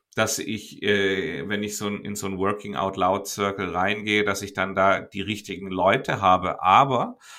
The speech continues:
ich habe dort vier bis fünf Mitstreiter, die mir alle wohlgesonnen sind und die alle für mich überlegen, mit wem ich mich denn da unterhalten könnte. Ja, also,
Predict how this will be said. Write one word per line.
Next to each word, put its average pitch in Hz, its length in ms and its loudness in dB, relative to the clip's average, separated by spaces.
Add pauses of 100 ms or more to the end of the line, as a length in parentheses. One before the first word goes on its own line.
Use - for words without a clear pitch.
(300)
ich - 260 -10
habe 123 560 2 (720)
dort 107 400 0
vier 151 340 -4
bis 131 180 -2
fünf 104 380 -8
Mitstreiter, 107 960 -2 (460)
die 107 460 0
mir 104 260 -2
alle 113 280 2
wohlgesonnen 101 720 -2
sind 113 340 -12
und 107 200 -12
die 107 380 -8 (120)
alle 147 440 0
für 113 220 -12
mich 135 240 -6
überlegen, 113 680 -4 (300)
mit 95 240 -6
wem 98 200 2
ich 98 140 -4
mich 107 160 -8
denn 107 180 -4
da 110 180 0
unterhalten 127 680 -2
könnte. - 420 -16 (200)
Ja, 123 180 -6
also, 101 340 -4